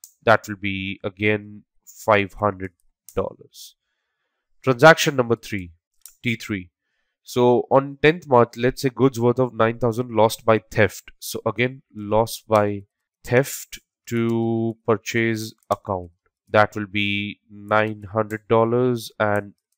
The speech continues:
nine hundred dollars. Let's say transaction number four,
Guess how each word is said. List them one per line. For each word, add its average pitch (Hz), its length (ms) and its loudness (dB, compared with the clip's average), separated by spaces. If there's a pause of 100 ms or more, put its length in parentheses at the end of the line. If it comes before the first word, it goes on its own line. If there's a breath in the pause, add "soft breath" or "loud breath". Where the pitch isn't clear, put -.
nine 101 380 -6
hundred 92 340 -14
dollars. - 560 -14 (480)
Let's 127 360 -2
say 123 380 0 (340)
transaction 120 800 2
number 107 340 0
four, 120 760 0